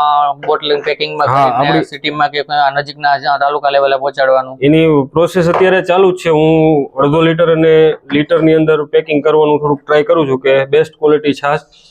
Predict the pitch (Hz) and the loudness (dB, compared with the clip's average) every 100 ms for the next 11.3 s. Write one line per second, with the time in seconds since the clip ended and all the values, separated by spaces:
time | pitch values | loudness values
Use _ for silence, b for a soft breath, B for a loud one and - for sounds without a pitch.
0 | b - 135 139 135 160 180 170 165 156 | b -4 0 2 2 2 0 2 2 2
1 | 156 151 143 156 147 139 135 - 143 117 | 2 2 2 2 2 2 0 -2 0 0
2 | 113 113 113 131 117 - - - 160 175 | -2 -2 -2 0 -2 -4 -16 -6 -2 0
3 | 196 190 190 190 196 - 175 165 180 175 | 2 2 2 0 0 2 2 0 0 0
4 | 156 156 160 147 139 117 117 151 160 180 | 0 0 0 0 0 -2 -2 -4 -2 0
5 | 180 175 175 170 170 170 180 180 175 170 | 2 2 2 2 0 0 -2 2 2 2
6 | 165 160 147 - 170 170 160 165 175 170 | 2 0 -2 -4 0 0 2 0 0 0
7 | 165 - 175 175 185 180 170 165 - 151 | 0 0 -2 0 0 0 0 -2 -2 -4
8 | 143 156 156 165 - 170 160 147 147 139 | -2 -4 -2 -4 -2 -2 0 2 0 -2
9 | 135 123 127 120 117 131 131 175 180 180 | -2 -2 0 0 -2 -8 -2 0 2 2
10 | 170 185 175 165 160 160 156 151 147 143 | 2 0 -2 -2 2 2 2 2 0 0
11 | 139 139 | 2 2